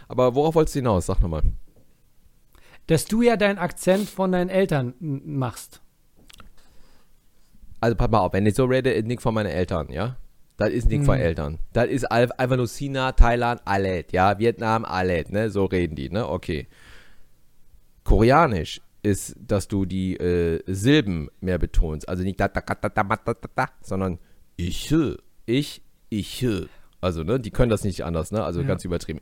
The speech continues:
Speaker 1: Ich habe Hunger. Und dann ist es immer wie bei Squid Game. Oh? 진짜야?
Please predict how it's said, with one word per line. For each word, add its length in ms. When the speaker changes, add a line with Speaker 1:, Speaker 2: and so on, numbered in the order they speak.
Speaker 1:
Ich 280
habe 840
Hunger. 580
Und 120
dann 120
ist 80
es 40
immer 300
wie 120
bei 200
Squid 340
Game. 280
Oh? 360
진짜야? 760